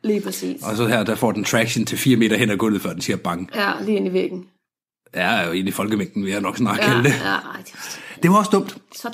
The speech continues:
Speaker 1: dumt.
Speaker 2: Men, men hvis vi nu lige lader være med at reminiscere alt for meget på mine fejltagelser.
Speaker 1: Hvorfor?
Speaker 2: Fordi det er ikke det, det handler om.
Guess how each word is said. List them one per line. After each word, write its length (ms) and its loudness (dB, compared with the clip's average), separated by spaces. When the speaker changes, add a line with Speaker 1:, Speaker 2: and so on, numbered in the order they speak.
Speaker 1:
dumt. 100 0
Speaker 2:
Men, 200 4
men 120 4
hvis 140 0
vi 60 2
nu 100 6
lige 200 6
lader 160 4
være 120 4
med 80 2
at 80 4
reminiscere 560 2
alt 140 2
for 120 -2
meget 340 2
på 100 -4
mine 260 0
fejltagelser. 840 0
Speaker 1:
Hvorfor? 500 -4
Speaker 2:
Fordi 220 2
det 100 0
er 20 8
ikke 120 2
det, 100 2
det 80 4
handler 200 2
om. 80 -4